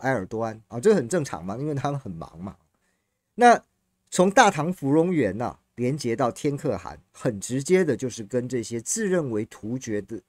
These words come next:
人的人啊，要对话。天可汗是谁呀？不就是消灭东西突厥的那个天下共主吗？天可汗体系是什么？不就是中国要在中亚建构以中国为尊的集团化吗？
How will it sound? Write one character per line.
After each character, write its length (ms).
人 260
的 100
人 320
啊， 180
要 100
对 180
话。 280
天 180
可 180
汗 180
是 140
谁 220
呀？ 120
不 120
就 160
是 120
消 300
灭 240
东 280
西 180
突 240
厥 180
的 120
那 140
个 120
天 260
下 220
共 300
主 240
吗？ 240
天 180
可 160
汗 140
体 180
系 180
是 160
什 160
么？ 140
不 160
就 180
是 160
中 280
国 180
要 160
在 160
中 240
亚 180
建 280
构 180
以 120
中 280
国 140
为 200
尊 300
的 100
集 200
团 180
化 220
吗？ 180